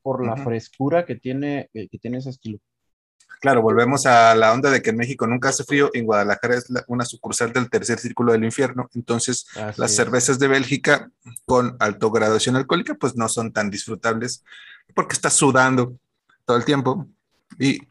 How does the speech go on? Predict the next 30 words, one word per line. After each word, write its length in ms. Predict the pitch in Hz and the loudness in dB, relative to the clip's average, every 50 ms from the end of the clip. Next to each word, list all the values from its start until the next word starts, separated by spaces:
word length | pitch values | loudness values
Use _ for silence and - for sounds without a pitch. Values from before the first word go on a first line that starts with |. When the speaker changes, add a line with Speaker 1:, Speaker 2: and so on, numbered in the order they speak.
| _ _ | _ _
Speaker 2:
con 140 | - 117 113 | -10 -8 -4
una 160 | 117 117 113 | -4 -2 -2
sed 260 | - - 175 165 - - - _ _ _ _ _ _ _ _ _ _ _ _ _ _ _ _ _ _ _ _ | -2 -2 -2 -4 -6 -12 -20 _ _ _ _ _ _ _ _ _ _ _ _ _ _ _ _ _ _ _ _
bastante, 760 | - 107 104 - 113 110 107 110 117 110 101 98 104 101 101 - - - | -8 -8 -4 -2 -2 -2 0 2 2 2 2 2 0 -4 -8 -12 -12 -10
bastante 320 | 104 - - 117 - 110 | -8 -6 -6 -6 -6 -6
fuerte, 340 | - - 101 87 92 - 95 | -4 -4 -4 -4 -4 -4 -4
¿no? 180 | 101 117 120 | -2 -2 -2
Como 280 | - 104 98 95 92 92 | -2 -2 -2 0 0 0
de 240 | 92 90 90 87 87 - - - | -2 -2 -2 -4 -6 -10 -10 -6
godines 460 | 107 113 104 110 113 117 120 113 - | -4 -2 0 2 2 0 0 0 -2
en 120 | 117 104 101 | -4 -4 -4
quincena, 460 | 107 98 90 - - 98 95 92 90 | -4 -6 -4 -4 -4 -4 -4 -4 -8
¿no? 200 | 95 98 - 90 _ _ _ _ _ _ _ _ _ _ _ _ _ _ _ _ _ _ _ _ _ _ _ _ _ _ _ _ - | -10 -14 -18 -20 _ _ _ _ _ _ _ _ _ _ _ _ _ _ _ _ _ _ _ _ _ _ _ _ _ _ _ _ -2
Entonces, 460 | 165 165 151 208 202 196 - 208 202 | -2 2 4 4 6 6 6 4 2
Speaker 1:
Sí. 120 | - 113 117 | 2 2 0
Speaker 2:
esta 180 | 120 113 202 | 0 2 2
cerveza 480 | 190 - 196 185 170 185 180 185 196 190 | 2 4 4 4 4 4 4 6 6 6
de 80 | 185 | 4
trigo 460 | 170 - - 190 190 170 180 170 - - _ _ _ _ - - | 4 2 2 2 4 4 2 0 0 -4 _ _ _ _ -10 -4
la 160 | 131 131 135 | 0 2 2
wheat 200 | 135 143 156 151 139 | 4 2 2 2 2
beer 300 | 147 165 160 147 147 - | 2 2 2 2 0 0
o 160 | - 135 135 123 | 2 2 4 4
beer 280 | 131 139 147 147 135 120 | 4 4 6 4 4 2
blanche, 420 | 123 135 143 147 151 151 - - - | 2 4 4 4 4 2 0 0 0
como 240 | - 135 127 123 120 | 0 2 2 2 2
se 120 | 127 - | 2 0
llamaba, 360 | 131 120 120 127 135 135 135 131 | 0 2 2 2 4 2 2 0
cerveza 420 | - - 113 113 120 117 - 131 | 0 -2 -2 0 0 0 0 0
blanca. 440 | 123 135 139 139 135 - 127 127 | 2 2 2 2 2 -2 -4 -4